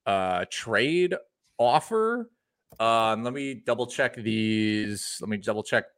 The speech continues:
for, if it's for the upcoming week, uh, the Bucks, how many games do the Bucks have here?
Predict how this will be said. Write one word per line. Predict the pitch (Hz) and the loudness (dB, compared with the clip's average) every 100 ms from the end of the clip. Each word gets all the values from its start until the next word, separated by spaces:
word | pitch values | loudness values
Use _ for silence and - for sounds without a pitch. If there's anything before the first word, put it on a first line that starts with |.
| _ | _
for, | 120 120 | -4 -2
if | 123 | 0
it's | 139 - | 0 2
for | 151 | 4
the | 147 | 4
upcoming | 170 - 131 107 | 4 2 2 0
week, | 127 113 98 - _ _ _ _ _ _ | -2 -2 -6 -14 _ _ _ _ _ _
uh, | 107 104 104 101 92 | 2 4 4 2 -2
the | 110 92 _ | -8 -10 _
Bucks, | 127 147 - - - - - - _ _ _ _ - | 2 2 0 -10 -12 -10 -14 -18 _ _ _ _ -16
how | |
many | 95 | -10
games | 92 87 | -8 -10
do | 85 | -10
the | |
Bucks | 87 82 - | -8 -8 -8
have | 87 82 | -8 -8
here? | 92 87 87 | -6 -6 -6